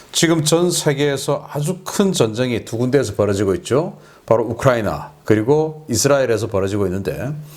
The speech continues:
어, 이 두 군데에서 큰 전쟁이 벌어지고 있지만 우리 한국산 무기는 뭐 전장에 잘 안 보이죠. 그도 그럴 것이 우리가 방산 수출 후발주자고, 어, 이 우크라이나에서는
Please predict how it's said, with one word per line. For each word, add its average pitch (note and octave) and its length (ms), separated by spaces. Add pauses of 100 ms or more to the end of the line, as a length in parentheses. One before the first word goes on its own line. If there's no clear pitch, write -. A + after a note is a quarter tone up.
(440)
어, C#3+ 360
이 F3+ 280
두 D#3 180
군데에서 F3 460
큰 - 260
전쟁이 C#3+ 420
벌어지고 A#2 420
있지만 G2 520 (160)
우리 A2 140
한국산 F#3 1300
무기는 A#2+ 880 (400)
뭐 C#3 220
전장에 D3 300
잘 F3 180
안 G2+ 180
보이죠. C#3+ 800
그도 D3 200
그럴 C3 200
것이 B2 160
우리가 A#2+ 260
방산 A2+ 340
수출 A#2+ 300
후발주자고, A#2 1040 (400)
어, C3+ 340
이 C#3 220
우크라이나에서는 B2+ 880